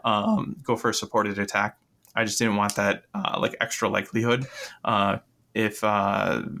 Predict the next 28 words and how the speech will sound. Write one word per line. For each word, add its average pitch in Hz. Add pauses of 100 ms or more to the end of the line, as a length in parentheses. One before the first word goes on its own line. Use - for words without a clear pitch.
(220)
I 113
recall 110
correctly, 120
you've 107
got 107
a 113
Surge 117 (220)
that's 110
looking 120
for 113
a 101
successful -
attack, 107 (340)
um, 101
with 107
a -
minion 110
supporting. 123 (420)
So 113
I'm 110
thinking 113
to 113
myself, 104 (160)
uh, 117
I 104
want 104
to 104
avoid 101